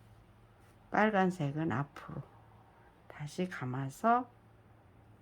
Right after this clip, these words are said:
초록색은 아래로 뒤로 해서 떨어뜨려주고, 길으면 좀 당겨주고요.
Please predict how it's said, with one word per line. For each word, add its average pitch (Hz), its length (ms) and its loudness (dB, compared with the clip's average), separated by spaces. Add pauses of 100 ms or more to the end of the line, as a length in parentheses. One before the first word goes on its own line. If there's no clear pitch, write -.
(1600)
초록색은 160 680 -2
아래로 175 720 0 (220)
뒤로 175 420 2
해서 156 400 0
떨어뜨려주고, - 720 0 (1900)
길으면 180 720 4
좀 160 160 -2
당겨주고요. 165 1120 2